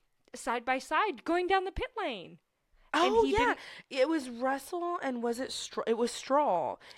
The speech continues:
Speaker 2: And
Speaker 1: It
Speaker 2: he
Speaker 1: was
Speaker 2: was
Speaker 1: Stroll.
Speaker 2: trying to,
Speaker 1: Stroll
Speaker 2: 'cause
Speaker 1: was trying
Speaker 2: there's
Speaker 1: to
Speaker 2: a
Speaker 1: slow
Speaker 2: rule.
Speaker 1: down. No, no, no.
Speaker 2: Well, th-, and there's a rule that you can overtake in that pit lane.
Speaker 1: As long
Speaker 2: But
Speaker 1: as one of your tires is in the
Speaker 2: has to
Speaker 1: fast
Speaker 2: be.
Speaker 1: lane.
Speaker 2: Yes.
Speaker 1: Literally, they brought it up.
Speaker 2: Yes.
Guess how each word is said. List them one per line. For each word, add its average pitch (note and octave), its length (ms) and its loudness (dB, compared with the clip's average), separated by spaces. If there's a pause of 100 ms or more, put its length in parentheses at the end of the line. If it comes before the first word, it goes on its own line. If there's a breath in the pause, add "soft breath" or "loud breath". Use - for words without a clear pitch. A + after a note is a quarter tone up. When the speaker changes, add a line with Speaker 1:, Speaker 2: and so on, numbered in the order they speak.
(120 loud breath)
Speaker 2:
And A#3 100 2
Speaker 1:
It A3 40 0
Speaker 2:
he G#3+ 40 0
Speaker 1:
was B3 140 2
Speaker 2:
was B3 100 -4
Speaker 1:
Stroll. F#3+ 220 0
Speaker 2:
trying A3 460 -2
to, A#3+ 340 -2
Speaker 1:
Stroll C4 320 4
Speaker 2:
'cause C#4 80 2
Speaker 1:
was - 160 -6
trying C#4 200 6
Speaker 2:
there's E4 120 2
Speaker 1:
to D4+ 60 2
Speaker 2:
a G#3+ 80 -6
Speaker 1:
slow D4+ 220 4
Speaker 2:
rule. A3+ 60 6
Speaker 1:
down. G#3+ 540 2 (220)
No, D#4+ 160 -4
no, E4+ 120 -4
no. C#4+ 180 2
Speaker 2:
Well, - 100 0
th-, A#3 160 -4
and C4+ 120 0
there's C#4+ 200 0
a C4+ 80 0
rule C#4 300 -2
that C#4 160 -4
you A3+ 120 -6
can - 260 -10
overtake G#3+ 760 -4
in F#3 160 -6
that D3+ 240 -8
pit - 200 -8
lane. B3+ 460 -6 (400 soft breath)
Speaker 1:
As G3+ 180 -8
long G3 300 0
Speaker 2:
But A#3+ 180 6
Speaker 1:
as F3 180 0
one G3 180 0
of A3 120 -4
your A3+ 160 -2
tires F#3+ 520 0
is F3 180 -6
in - 80 -4
the - 60 -2
Speaker 2:
has F#3+ 180 -2
to - 60 -12
Speaker 1:
fast D#3 360 -2
Speaker 2:
be. - 60 -10
Speaker 1:
lane. D#3+ 420 -12 (160)
Speaker 2:
Yes. F3 420 -6
Speaker 1:
Literally, A#3+ 500 4
they A#3+ 100 2
brought A3+ 220 4
it A3 100 0
up. F3+ 80 -4
Speaker 2:
Yes. - 240 -16